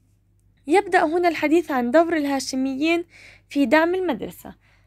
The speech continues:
هلا عبد الله الأول ابن الحسين ما هو هاشمي، هاشمي يعني من السلالة الهاشمية اللي هم الملك وأبنائه وأحفاده هيك هدول.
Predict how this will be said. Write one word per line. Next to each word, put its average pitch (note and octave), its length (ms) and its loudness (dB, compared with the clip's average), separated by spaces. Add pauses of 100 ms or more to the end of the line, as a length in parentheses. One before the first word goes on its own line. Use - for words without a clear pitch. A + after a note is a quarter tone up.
(140)
هلا C4 180 -2
عبد A#3 280 -4
الله E4 240 2
الأول E4+ 280 0
ابن D#4 120 -4
الحسين D#4 640 -4
ما D#4 80 -4
هو G4 160 -2
هاشمي، A#3 640 -4 (500)
هاشمي D#4 280 0
يعني B3+ 120 -2
من C4 60 -2
السلالة E4+ 420 0
الهاشمية E4 440 -4
اللي A#3 100 -4
هم B3+ 180 -2
الملك C#4 440 -4
وأبنائه A3 540 -4
وأحفاده B3 760 -4
هيك B3+ 300 -6
هدول. A3 480 -2